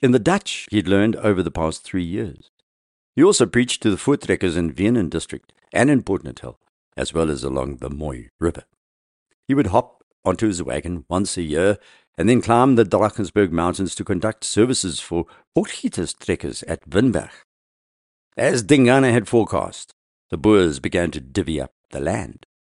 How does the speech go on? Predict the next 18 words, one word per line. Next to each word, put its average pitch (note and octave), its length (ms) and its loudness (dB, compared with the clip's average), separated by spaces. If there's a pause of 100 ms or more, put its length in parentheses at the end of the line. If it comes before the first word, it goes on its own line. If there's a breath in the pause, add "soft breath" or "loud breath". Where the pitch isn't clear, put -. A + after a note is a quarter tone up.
(520)
Every F#2 300 -2
Voortrekker D#2+ 680 -2
over E2 120 -4
the D#2+ 120 -4
age F2 140 -2
of D2 80 -10
seventeen F#2+ 640 -2 (300 soft breath)
received G2 460 -2
two D#2+ 340 -2
farms. D2 500 0 (540)
They F2+ 80 0
were E2 140 2
five G2 380 2
and E2+ 100 0
a D2+ 40 -2
half E2+ 280 -4
kilometers D#2 460 -4
square, E2+ 380 -6